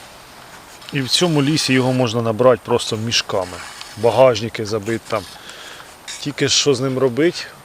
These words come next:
в таких кількостях, хто зна. Їжовики бувають ще й отакими. Отакі здорові, здорові. Тільки вони вже доволі плотні, вони вже як резина робляться.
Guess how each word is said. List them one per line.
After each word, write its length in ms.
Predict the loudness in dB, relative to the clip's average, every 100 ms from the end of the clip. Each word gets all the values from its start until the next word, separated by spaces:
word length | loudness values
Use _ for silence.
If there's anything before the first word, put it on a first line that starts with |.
| -10
в 40 |
таких 240 | -8 -8
кількостях, 580 | -8 -6 -6 -6 -8 -10
хто 260 | -10 -8 -8
зна. 160 | -10 -16 -18 -20 -20 -20 -20 -20 -20 -20 -20 -20 -18 -6
Їжовики 520 | -2 2 4 4 2
бувають 400 | 2 4 6 4
ще 140 | 4
й 60 | 4
отакими. 600 | 4 2 0 0 0 -4 -6 -10 -14 -16 -16 -18 -18 -18 -20 -20 -20 -20 -20 -20 -20 -20 -20 -18 -18 -18 -18 -18 -18 -18 -18 -18 -18 -18 -20 -20 -18 -20 -20 -18 -16 -4
Отакі 420 | 2 4 4 2 -2
здорові, 600 | 2 6 8 10 8 6
здорові. 440 | 4 4 2 -2 -8 -14 -16 -16 -4
Тільки 200 | 6 8
вони 160 | 8
вже 140 | 6 6
доволі 300 | 8 8 8
плотні, 400 | 8 8 8 4
вони 180 | 0 2
вже 180 | 4
як 240 | 4 2 -8 -14 -16 -14 -14 -16 -8
резина 600 | -2 2 2 4 4 4 2
робляться. 580 | 2 0 -4 -4 -4